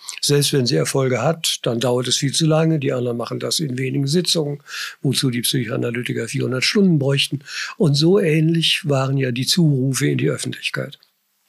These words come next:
Mittlerweile ist klar, dass das völlig falsch ist.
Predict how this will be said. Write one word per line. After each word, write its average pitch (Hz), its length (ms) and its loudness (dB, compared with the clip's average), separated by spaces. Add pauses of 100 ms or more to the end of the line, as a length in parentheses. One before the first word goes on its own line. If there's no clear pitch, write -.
(1040)
Mittlerweile 135 440 2
ist 139 140 -2
klar, 135 220 0
dass 127 160 -2
das - 140 -2
völlig 120 260 -4
falsch - 300 -6
ist. - 220 0